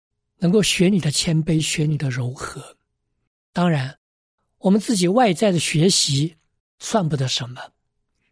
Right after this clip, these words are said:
当我们愿意学的时候，接着祷告，我们求你和我们来负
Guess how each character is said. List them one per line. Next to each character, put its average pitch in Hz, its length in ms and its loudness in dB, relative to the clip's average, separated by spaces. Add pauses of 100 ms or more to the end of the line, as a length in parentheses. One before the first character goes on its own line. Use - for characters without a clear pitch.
(140)
当 190 200 2
我 156 60 2
们 165 200 0
愿 247 220 4
意 160 120 2
学 - 280 -4
的 151 100 -2
时 - 180 -4
候， - 260 -14 (300)
接 190 180 0
着 170 100 -2
祷 - 280 -10
告， 170 340 -8 (880)
我 - 140 -6
们 151 100 0
求 151 340 2
你 147 160 2
和 147 300 -2
我 143 180 -2
们 120 300 -12 (960)
来 151 240 -2
负 196 340 -4